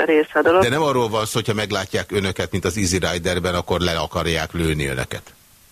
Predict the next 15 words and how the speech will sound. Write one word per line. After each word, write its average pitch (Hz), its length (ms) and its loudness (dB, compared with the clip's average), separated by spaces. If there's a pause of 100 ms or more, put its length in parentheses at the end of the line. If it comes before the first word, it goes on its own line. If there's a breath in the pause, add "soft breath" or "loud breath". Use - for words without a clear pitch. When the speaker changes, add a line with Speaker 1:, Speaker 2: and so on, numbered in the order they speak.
(340)
Speaker 1:
Nem, 180 340 4
nem 180 160 6
akarnak 165 400 0
minket 165 260 2
lelőni. 170 540 4
Nagyon-nagyon, 160 800 4 (180)
ö, 156 480 6 (240)
széles 170 360 4
társadalmi 156 560 4
bázisunk 151 520 2
van, 165 120 4
és 151 100 2
ez 165 120 0
nagyon 180 320 6
fontos, 151 480 0